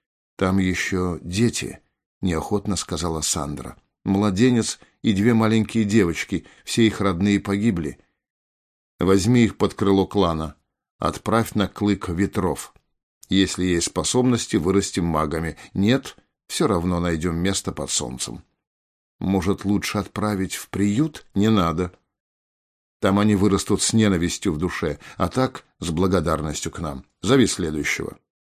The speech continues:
Следующим оказался крепкий, добротно одетый бородач. Не крестьянин, наверное, мельник или кузнец. Поклонившись Риттеру, он уселся, не дожидаясь приглашения, и сказал: «Значит так,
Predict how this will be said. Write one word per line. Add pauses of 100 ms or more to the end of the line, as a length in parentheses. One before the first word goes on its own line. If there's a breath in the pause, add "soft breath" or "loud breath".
(500)
Следующим
оказался
крепкий,
добротно
одетый
бородач. (240 loud breath)
Не
крестьянин, (220 loud breath)
наверное,
мельник
или
кузнец. (220 loud breath)
Поклонившись
Риттеру, (200 loud breath)
он
уселся,
не
дожидаясь
приглашения,
и
сказал:
«Значит
так,